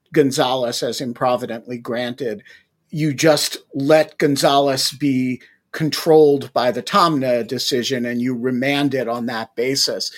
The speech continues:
I don't think it is likely, although I, I could very well be wrong about this, that, that there's going to be a dismissal as improvidently granted,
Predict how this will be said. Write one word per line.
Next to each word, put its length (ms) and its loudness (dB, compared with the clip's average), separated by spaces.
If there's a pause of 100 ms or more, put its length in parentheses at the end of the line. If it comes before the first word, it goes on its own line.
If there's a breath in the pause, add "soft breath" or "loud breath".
(440 loud breath)
I 100 4
don't 360 2
think 280 -2
it 100 0
is 160 -4
likely, 720 -6 (120)
although 380 2
I, 160 -4 (120)
I 200 -6 (300)
could 220 -4
very 260 2
well 220 0
be 160 -6
wrong 340 0
about 300 -4
this, 280 -6
that, 240 -2 (360 loud breath)
that 200 0
there's 220 0
going 340 0
to 120 -10
be 500 -4 (100)
a 240 -2
dismissal 840 0
as 160 -6
improvidently 760 -4
granted, 520 -2